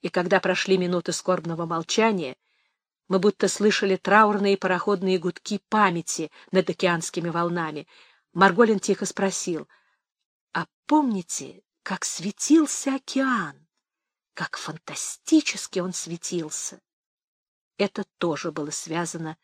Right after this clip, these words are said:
с Анатолием. Был август, поздний вечер. Мы с увлечением обсуждали в каюте будущую зимовку на Чукотке, она у кого где.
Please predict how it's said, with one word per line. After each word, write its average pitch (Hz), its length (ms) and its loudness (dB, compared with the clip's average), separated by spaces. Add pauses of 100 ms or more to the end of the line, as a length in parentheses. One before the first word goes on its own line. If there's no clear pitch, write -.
(120)
с - 160 -6
Анатолием. 143 680 -12 (1000)
Был 175 200 -2
август, 185 600 -2 (480)
поздний 185 380 2
вечер. 170 520 -4 (840)
Мы 202 100 2
с 196 100 2
увлечением 233 540 4
обсуждали 208 540 0
в - 100 -10
каюте 202 560 0 (360)
будущую 226 480 0
зимовку 202 440 0
на 208 100 0
Чукотке, 208 680 -2
она 196 340 2 (440)
у 180 100 -6
кого 185 280 2
где. 185 380 0